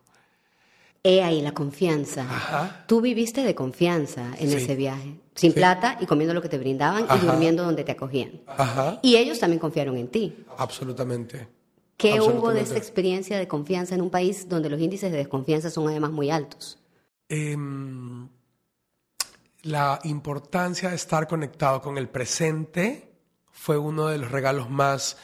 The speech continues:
Speaker 2: que no lo hubiera pensado, ¿eh? Que no lo hubiera pensado que iba a ser por ahí, pero el hecho de viajar sin celular, por ejemplo, hizo que yo pueda estar de verdad presente y de verdad conectando con todos.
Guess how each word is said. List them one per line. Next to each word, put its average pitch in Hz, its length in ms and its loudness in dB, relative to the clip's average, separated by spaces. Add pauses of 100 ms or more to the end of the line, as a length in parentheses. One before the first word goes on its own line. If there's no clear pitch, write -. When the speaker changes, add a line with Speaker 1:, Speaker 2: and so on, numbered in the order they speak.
(180)
Speaker 2:
que 139 100 0
no 143 140 2
lo 156 80 2
hubiera 160 240 2
pensado, 123 580 2
¿eh? 196 260 -4 (300)
Que 147 100 0
no 147 140 6
lo 165 60 4
hubiera 160 180 4
pensado 165 400 4
que 170 120 0
iba 160 100 4
a - 20 0
ser 156 220 -2
por 160 140 0
ahí, 139 260 -2 (320)
pero 151 400 0
el 143 140 -2
hecho 165 200 -2
de 170 60 -2
viajar 143 240 0
sin 170 160 -4
celular, 131 560 -4
por 165 160 -4
ejemplo, 143 560 -6
hizo 156 240 -6
que 143 100 -6
yo 135 160 -8
pueda 147 180 -6
estar 143 360 -8
de 139 240 -4
verdad 131 440 -6
presente 120 600 -12 (200)
y 151 100 -4
de 147 120 -4
verdad 139 400 -2
conectando 131 600 -4
con 120 180 -8
todos. 120 420 -10